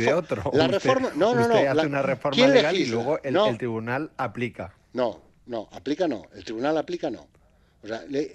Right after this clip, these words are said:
Speaker 2: eh, hay una cosa que se llama la voluntad del legislador, que cuando yo estudiaba en la Facultad de Derecho me decían que era muy, que era muy importante, porque en el texto de la ley no se pueden cubrir todas las, to-, todas las posibilidades. ¿Esta ley para qué se hizo?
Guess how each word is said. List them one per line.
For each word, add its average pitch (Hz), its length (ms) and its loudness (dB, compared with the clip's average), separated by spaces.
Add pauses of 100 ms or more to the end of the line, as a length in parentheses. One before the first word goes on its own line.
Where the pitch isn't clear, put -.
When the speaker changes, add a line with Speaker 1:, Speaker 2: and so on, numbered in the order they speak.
(100)
Speaker 2:
eh, 160 100 -4
hay 170 100 0
una 233 140 0
cosa 196 200 -4
que 170 120 -6
se - 120 -6
llama 196 300 -2
la 139 120 0
voluntad 139 540 -2
del 156 160 -2
legislador, 95 560 -10 (760)
que 92 180 -16
cuando 80 500 -20 (800)
yo 104 100 -14
estudiaba 113 240 -8
en 117 40 -6
la 110 60 -8
Facultad 117 280 -8
de 120 60 -4
Derecho 156 200 -8
me 127 80 -4
decían 117 220 -8
que 127 80 -6
era 117 80 -4
muy, 110 140 -10 (160)
que 117 100 -14
era 110 80 -8
muy 104 140 -12
importante, - 560 -20 (300)
porque 92 240 -16
en 98 100 -14
el 87 200 -20
texto 131 300 -6
de 135 80 -2
la 139 80 0
ley 165 220 0 (280)
no 120 100 -8
se 135 100 -4
pueden 143 260 -2
cubrir 139 440 -2 (320)
todas 123 320 -4
las, 92 560 -14
to-, 120 160 -12 (120)
todas 120 240 -6
las 113 120 -6
posibilidades. 80 600 -18 (280)
¿Esta 170 280 -2
ley 214 120 0
para 160 200 0
qué 120 100 -12
se 90 140 -14
hizo? - 240 -20